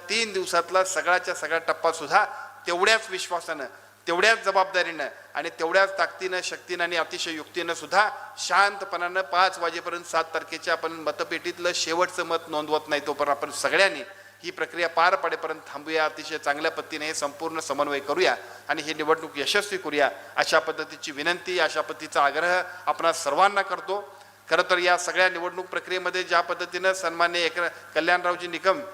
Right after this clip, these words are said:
साहेबांना आपण उमेदवारी दिली, त्यांच्या वहिनी साहेबांना, कल्याणरावजी निकम साहेबांच्या उमेदवारीबरोबर सन्मान्य विक्रम भाऊ आणि पलीकडच्या बाजूला असणारे सन्मान्य आमचे एकनाथजी जाधव, या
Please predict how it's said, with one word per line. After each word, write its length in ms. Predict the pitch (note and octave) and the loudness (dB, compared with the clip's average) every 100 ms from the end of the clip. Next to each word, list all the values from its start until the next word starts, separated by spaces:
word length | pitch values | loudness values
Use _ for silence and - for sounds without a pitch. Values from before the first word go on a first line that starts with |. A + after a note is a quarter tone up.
| - - - - | -16 -20 -18 2
साहेबांना 360 | F3 F3 F3 | 4 4 4
आपण 180 | E3+ F3 | 2 2
उमेदवारी 420 | F3 F3+ F3 F3 | -2 -2 2 2
दिली, 200 | F#3 E3+ | 2 -4
त्यांच्या 320 | F3 D#3+ D#3+ E3 | -2 -4 0 0
वहिनी 220 | D#3+ D#3+ | 0 -4
साहेबांना, 400 | D#3+ D3+ D3+ A#2 - - - - - - | -4 0 -2 -4 -12 -20 -20 -20 -18 0
कल्याणरावजी 520 | E3 F#3 F3+ F3+ F#3 | 4 4 4 0 -2
निकम 280 | E3+ E3+ F#3 | -4 -4 0
साहेबांच्या 440 | F3+ F3 F3+ F#3+ | 2 2 2 0
उमेदवारीबरोबर 640 | E3+ F3+ F#3 F#3 F#3 F3+ F#3 | 2 2 2 2 2 2 2
सन्मान्य 420 | F#3 F3 F3+ F3+ | 0 0 2 0
विक्रम 320 | E3 F3+ F#3 | 0 0 2
भाऊ 140 | E3+ F#3 | 4 4
आणि 160 | F#3 | 2
पलीकडच्या 480 | F#3 F3 F3 F3+ F#3 | 0 -2 -2 -2 0
बाजूला 260 | F3 E3+ F3 | 0 2 2
असणारे 360 | E3 F3 F3+ | 2 0 0
सन्मान्य 400 | F3+ E3 E3+ F3 | -2 -2 -2 0
आमचे 260 | E3+ F3+ F3 | -2 0 0
एकनाथजी 380 | D#3+ F3 F3 F3+ | 0 0 0 2
जाधव, 320 | D#3+ F3 D#3 - - - - - - | 4 4 2 -2 -14 -20 -20 -20 2
या 120 | F3+ | 2